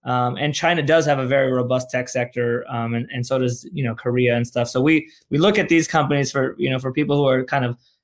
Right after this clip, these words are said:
trying to think of how we construct portfolios is we're looking,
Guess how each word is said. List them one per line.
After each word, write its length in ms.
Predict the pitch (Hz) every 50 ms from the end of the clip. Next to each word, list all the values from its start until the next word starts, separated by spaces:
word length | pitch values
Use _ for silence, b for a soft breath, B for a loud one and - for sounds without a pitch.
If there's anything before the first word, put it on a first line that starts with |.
| _
trying 200 | - - 156 151
to 60 | 147 143
think 140 | 175 151
of 80 | 143 127
how 240 | 123 135 160 160 156
we 140 | 160 165 160
construct 500 | - 160 143 - - 151 143 143 - -
portfolios 640 | 135 120 - 165 175 170 160 151 139 139 131 120
is 140 | 131 127 127
we're 320 | 123 131 143 151 143 160 165
looking, 400 | 170 185 180 180 175 160 151